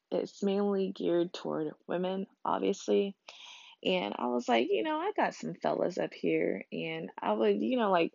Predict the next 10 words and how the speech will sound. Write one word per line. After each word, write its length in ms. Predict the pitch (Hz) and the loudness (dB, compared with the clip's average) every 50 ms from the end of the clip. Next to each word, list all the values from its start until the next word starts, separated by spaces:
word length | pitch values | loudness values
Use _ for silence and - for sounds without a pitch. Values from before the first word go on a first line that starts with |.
| _ _ | _ _
at 100 | 175 170 | 4 6
least 220 | 196 240 254 - - | 6 6 4 6 6
it'll 160 | 247 233 226 | 6 6 6
help 240 | 220 196 196 - 214 | 6 4 4 4 4
you 100 | 202 196 | 2 4
guys 720 | 196 190 175 175 180 180 180 202 208 202 - - - - _ - - - - - - - - _ _ _ _ _ - - | 6 8 8 8 8 8 6 4 2 0 -2 -12 -16 -18 _ -20 -20 -20 -20 -20 -20 -20 -20 _ _ _ _ _ -2 6
who, 480 | - 233 208 202 190 185 185 165 - - | 8 10 10 12 10 10 8 6 6 4
you 140 | - 202 208 | 6 6 6
know, 240 | 190 170 - 196 180 | 4 4 2 0 0
like, 400 | 180 170 170 151 - - - | 2 2 2 0 0 -2 -8